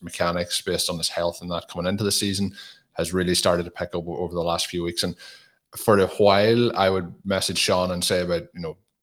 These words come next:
I have James Conner on my rosters. My week's gonna rely a lot on that. But what I used to mention was Joe Burrow, and my week's gonna depend on that. But at this point, it's just Joe Burrow is in all my F F P C lineups. So my week goes,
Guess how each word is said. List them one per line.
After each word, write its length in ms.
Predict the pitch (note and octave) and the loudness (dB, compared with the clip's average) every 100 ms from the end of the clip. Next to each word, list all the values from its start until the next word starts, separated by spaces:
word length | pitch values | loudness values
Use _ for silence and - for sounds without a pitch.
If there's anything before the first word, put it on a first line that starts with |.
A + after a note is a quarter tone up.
| _ | _
I 60 | - | -6
have 300 | - D#2 - | -6 -6 -12
James 240 | - F2 - | -6 -6 0
Conner 260 | A2 G#2+ | 0 2
on 80 | A2 | 2
my 80 | G#2 | 2
rosters. 500 | G#2 G#2 - F2+ F2 | 4 2 0 -4 -6
My 240 | D#2+ F2 | -6 -4
week's 240 | F2 F2+ - | -2 -4 -4
gonna 160 | F#2+ | -2
rely 220 | F2 E2+ | 0 0
a 100 | E2+ | -2
lot 220 | E2 E2+ E2+ | -2 -4 -4
on 140 | D#2+ | -6
that. 220 | F2 G2 - | -4 -6 -4
But 180 | F2 - - - _ _ _ _ _ | -8 -8 -20 -20 _ _ _ _ _
what 300 | G2 G#2 G#2 | -6 4 6
I 140 | G2 F#2 | 6 4
used 420 | F2 E2+ F#2+ G2 | 2 -2 -2 -2
to 60 | G#2 | 0
mention 300 | G2 F#2 F#2 | 0 0 -4
was 100 | F2 | -2
Joe 180 | F#2+ E2+ | -2 0
Burrow, 440 | E2+ E2 F2 F2+ | 0 0 0 -2
and 120 | F2 | -2
my 120 | F2 | -2
week's 240 | F2 F2 - | -4 -4 -4
gonna 160 | F2+ | -6
depend 280 | E2+ F2+ F2 | -8 -6 -6
on 80 | E2+ | -6
that. 180 | E2 D#2+ | -8 -6
But 180 | F2 E2+ | -6 -6
at 100 | F#2 | 0
this 160 | G#2+ - | 0 2
point, 380 | A#2+ A2+ G#2 | 2 2 0
it's 380 | F#2 - - - | -8 -6 -4 -4
just 340 | - F2+ - - | -4 -4 -4 0
Joe 140 | G#2 | 2
Burrow 240 | G2+ F#2 | 4 4
is 80 | F2+ | 2
in 80 | F#2 | 0
all 220 | F2+ E2+ | 0 0
my 140 | F2 F2 | 0 0
F 200 | F2 F2+ | 0 -2
F 160 | E2+ | -4
P 160 | - F2 | -4 -6
C 460 | - F2 E2 E2 E2 | -4 -6 -6 -10 -6
lineups. 460 | E2 E2 E2 E2 | -6 -6 -8 -8
So 240 | - F2+ E2+ | -6 -4 -4
my 160 | F2 | -4
week 220 | F2 F#2 | -4 -4
goes, 480 | - F#2 F2 E2+ - | -4 -4 -4 -6 -8